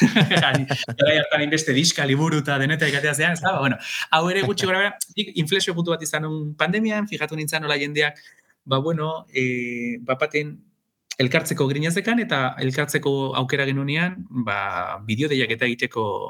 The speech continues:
nahiago z-, begitea nahiago zuten. Horrelako pare, pare bat izan ditut nik inguruan. Eta pentsatzen ari nintzen, hasi nintzen, noraino iristen da teknologiaren gaur egun, e, influentzia, e, alde honetan eta alde txarretan. Eta, orduan, fijatzen hasi, hasten zarenean, susto ematen duzu, zen,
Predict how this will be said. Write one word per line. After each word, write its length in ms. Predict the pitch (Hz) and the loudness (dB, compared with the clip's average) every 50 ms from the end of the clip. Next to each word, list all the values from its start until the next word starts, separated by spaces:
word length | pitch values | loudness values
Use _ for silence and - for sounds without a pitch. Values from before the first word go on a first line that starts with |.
| - - - | -10 -8 -6
nahiago 320 | 110 107 107 110 107 104 | -2 -2 0 0 0 -2
z-, 140 | 101 - - | -4 -6 -4
begitea 320 | 117 110 110 123 - 120 110 | -6 -4 -4 -2 -2 0 0
nahiago 260 | 107 110 110 101 101 | 0 0 -2 -2 -4
zuten. 360 | - 101 92 - - - - | -8 -10 -10 -12 -12 -12 -12
Horrelako 380 | - - 107 107 104 101 - 87 | -10 -4 -2 -2 -2 -4 -4 -4
pare, 220 | - 110 101 95 92 92 87 87 - _ _ 98 | -2 0 0 0 -2 -4 -6 -10 -16 _ _ -4
pare 160 | 101 98 95 | -2 -2 -2
bat 160 | 95 92 - 92 | -2 -4 -4 -6
izan 240 | 92 - - 95 98 | -6 -6 -6 -8 -10
ditut 180 | 92 - 98 95 | -8 -8 -8 -8
nik 220 | 98 92 - - | -10 -12 -10 -4
inguruan. 380 | 117 110 113 107 98 95 92 92 - - - - - - - | -2 0 0 0 -2 -4 -6 -8 -10 -10 -8 -8 -8 -8 0
Eta 140 | - - - | 0 0 2
pentsatzen 380 | - 156 165 180 170 170 170 165 | 2 0 0 0 0 2 2 2
ari 80 | 160 | 0
nintzen, 260 | 151 156 160 160 165 165 - - 135 131 139 - - | 0 -2 -2 -2 -2 -4 -4 -2 -2 -2 -2 0 -2
hasi 140 | - - 151 143 | -2 0 0 -2
nintzen, 300 | 135 135 147 151 156 - 143 127 | -2 -2 -2 -4 -2 0 0 2
noraino 320 | 127 127 131 156 165 151 | 2 2 2 0 0 0
iristen 320 | 139 120 - - - 123 | -2 0 0 0 0 0
da 80 | 120 131 127 | 0 0 0
teknologiaren 720 | 123 113 117 131 135 131 - - - - 131 117 123 123 117 | -2 0 0 0 0 -2 -4 -10 -6 -4 -2 0 0 0 0
gaur 140 | 120 117 107 | 0 -2 -2
egun, 180 | 104 117 127 131 - | 0 -2 -4 -4 -4
e, 140 | - 110 107 - - | -6 -6 -6 -4 -6
influentzia, 600 | 110 107 - 131 123 110 95 - - - 87 85 - _ | -6 -2 -2 -2 -2 -2 -6 -10 -10 -12 -12 -12 -12 _
e, 160 | - 110 101 95 - | -6 -4 -4 -2 -2
alde 160 | 120 127 131 | -2 -2 0
honetan 320 | 147 175 180 214 208 202 - | -2 -2 -2 -2 -2 -2 -2
eta 80 | 110 | -2
alde 140 | 110 113 117 | -2 -2 -4
txarretan. 400 | - - 104 - 95 - 92 87 - - - - - - - - - - | -4 -4 -4 -6 -6 -6 -6 -8 -6 -8 -8 -8 -6 -6 -8 -6 0 0
Eta, 260 | 131 127 - 131 120 120 117 - - 135 | 0 2 2 2 0 0 -2 -2 -2 0
orduan, 160 | 156 196 185 | 0 0 0
fijatzen 320 | 165 131 160 165 190 180 | 0 0 0 0 0 0
hasi, 160 | 175 190 180 175 - | 0 0 -2 -2 -4
hasten 300 | - 151 - - 165 156 | -2 -2 0 -2 0 0
zarenean, 480 | 160 165 170 175 160 160 180 202 214 214 - - | 2 2 2 2 0 0 0 -2 -2 -4 -6 -4
susto 360 | - - - 175 - - 110 98 | -2 0 0 0 0 -2 -4 -6
ematen 240 | 98 95 95 92 | -6 -6 -6 -6
duzu, 160 | - - 98 87 | -6 -6 -6 -4
zen, 240 | - - 98 98 | -2 -2 -2 -2